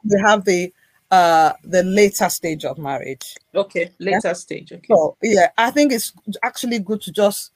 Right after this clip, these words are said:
Speaker 1: divide that into three parts so that everybody is included. And
Speaker 2: Yes.
Speaker 1: also, I've, I've been through the three now. <laughs> I've been through the, I've been through the
Speaker 2: <laughs>
Speaker 1: early, middle, and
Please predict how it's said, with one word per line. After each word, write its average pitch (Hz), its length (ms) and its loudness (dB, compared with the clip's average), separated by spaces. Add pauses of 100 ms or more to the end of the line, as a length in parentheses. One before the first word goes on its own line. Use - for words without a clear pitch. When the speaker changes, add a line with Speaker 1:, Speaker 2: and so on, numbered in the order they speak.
(340)
Speaker 1:
divide 240 400 2
that 220 160 2
into 202 220 -2
three 214 220 -4
parts 185 300 -2
so 202 80 -4
that 175 120 2
everybody 185 600 0
is 151 160 -8
included. 160 720 -8 (680)
And 214 340 2 (380)
Speaker 2:
Yes. - 300 4
Speaker 1:
also, 175 240 2 (160)
I've, 247 320 -2
I've 262 200 2
been 294 180 2
through 269 180 -4
the 226 100 0
three 240 300 -4 (320)
now. 175 380 -6 (320)
<laughs> - 320 -2
I've 254 200 2
been 311 200 0
through 277 240 -4
the, 240 140 -6
I've 240 220 2
been 269 240 0
through 233 240 -2
the 208 200 -4
Speaker 2:
<laughs> 247 40 2
Speaker 1:
early, 311 380 0 (460)
middle, 262 680 6
and 214 320 2